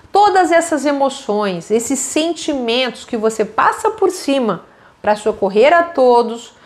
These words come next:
pra equilibrar quinze pratos aqui, ó, o quanto você passa por cima dos seus limites.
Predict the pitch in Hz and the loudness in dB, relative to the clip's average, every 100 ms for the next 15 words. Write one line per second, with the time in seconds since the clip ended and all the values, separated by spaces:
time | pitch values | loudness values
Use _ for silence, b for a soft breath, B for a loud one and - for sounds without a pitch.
0 | b - 208 208 208 226 208 214 214 214 | b 0 2 4 2 0 2 4 2 2
1 | 285 370 440 403 415 285 240 247 - 220 | 2 4 4 2 2 2 4 2 2 2
2 | 202 202 - 302 349 226 - B B B | 2 2 0 2 6 6 4 B B B
3 | B 220 - 339 330 285 302 311 - - | B -6 0 0 0 -2 -2 -6 -4 2
4 | 285 320 - 320 302 285 - 254 262 240 | 2 2 0 -4 -4 -4 -6 -6 -6 -6
5 | 247 233 220 214 240 196 - - - - | -6 -2 -2 -4 -8 -8 -12 -16 -18 -20